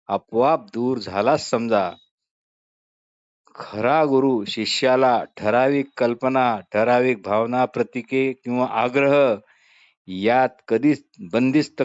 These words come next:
करून ठेवणार नाही. उलट या सर्वापासून मुक्त होण्याची गरज शांतपणे, पूर्णपणे नीट पटवून देईल आणि कळकळ असणारा साधक यामुळे अधिक सुज्ञ होऊन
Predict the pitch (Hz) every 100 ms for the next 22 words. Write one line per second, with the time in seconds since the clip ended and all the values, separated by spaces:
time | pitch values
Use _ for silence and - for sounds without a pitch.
0 | - 123 123 117 110 117 147 139 127 120
1 | 110 90 _ _ _ _ 104 131 151 -
2 | _ - 104 120 113 - - 127 143 139
3 | 127 117 135 117 107 143 - 147 113 117
4 | 120 117 123 107 113 143 180 180 - _
5 | _ - - 110 127 131 127 123 123 123
6 | 120 104 - 123 139 143 139 135 131 127
7 | 117 95 107 147 147 - 120 160 160 147
8 | 123 113 92 85 _ _ _ _ - 104
9 | 107 107 - 104 110 143 143 127 - 120
10 | 110 107 101 - 98 113 120 120 123 -
11 | - _ - 107 117 113 113 117 - 104
12 | 135 196 - - 165 170 156 139 123 120
13 | 113